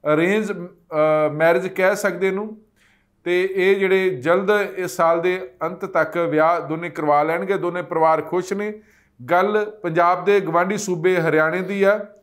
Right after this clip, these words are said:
ਹਰਿਆਣੇ ਦੀ ਆਦਮਪੁਰ ਸੀਟ ਤੋਂ ਨੌਜਵਾਨ ਸੁਨੱਖਾ ਮੁੰਡਾ ਜਿਹੜਾ ਵਿਧਾਇਕ ਬਣਿਆ ਜਿਮਨੀ ਚੋਣ ਦੇ ਵਿੱਚ, ਬਵਿਆ ਬਿਸ਼ਨੋਈ, ਇਹ ਬਵਿਆ ਬ-, ਬਿਸ਼ਨੋਈ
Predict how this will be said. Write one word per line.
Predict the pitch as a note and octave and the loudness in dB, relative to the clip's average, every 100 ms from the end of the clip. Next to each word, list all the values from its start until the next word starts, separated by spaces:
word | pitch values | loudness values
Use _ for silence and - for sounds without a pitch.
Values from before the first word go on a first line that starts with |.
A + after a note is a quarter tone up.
| _ _ _ - D3 | _ _ _ -8 -2
ਹਰਿਆਣੇ | F3+ F#3 G#3 A3 A3 - _ _ _ | 2 2 0 -2 -6 -16 _ _ _
ਦੀ | D3 F#3+ | -4 0
ਆਦਮਪੁਰ | F3 F3 F#3+ G3+ G3 | 2 0 -2 -2 -2
ਸੀਟ | - F#3+ F#3+ | -2 -2 -2
ਤੋਂ | F#3 G3+ | -2 -2
ਨੌਜਵਾਨ | E3 E3+ F#3+ G3+ G3 G3 G3 - | 0 2 2 0 0 0 -4 -14
ਸੁਨੱਖਾ | - D#3 D#3+ - G#3 | -14 -6 -6 -2 0
ਮੁੰਡਾ | F#3 F3 F3+ F#3+ F#3 _ _ C#3 | 0 0 0 0 -2 _ _ -4
ਜਿਹੜਾ | E3 F3 | 0 0
ਵਿਧਾਇਕ | F3 D#3 E3 E3 | 2 2 2 0
ਬਣਿਆ | F3+ F#3+ F#3+ F#3+ | -2 0 0 -2
ਜਿਮਨੀ | D3 B2+ D3+ E3+ F#3 | -6 -6 -4 -4 -4
ਚੋਣ | F3+ F3 | -2 0
ਦੇ | F3 | 0
ਵਿੱਚ, | F#3 F#3 F#3 C#3 | 0 0 -4 -4
ਬਵਿਆ | C3+ D3+ F#3 | -2 2 2
ਬਿਸ਼ਨੋਈ, | F3 F3 - D#3+ F#3+ G3+ F3+ F#3+ _ _ _ - | 2 0 -4 -2 0 0 -2 -12 _ _ _ -4
ਇਹ | F#3 G#3 G#3 C#3 | 2 4 2 0
ਬਵਿਆ | D3 F3+ F#3+ | 0 2 2
ਬ-, | F3+ F#3 | 0 -4
ਬਿਸ਼ਨੋਈ | D3+ D#3 F3 G3 G3+ G3+ | -6 -6 0 0 0 -4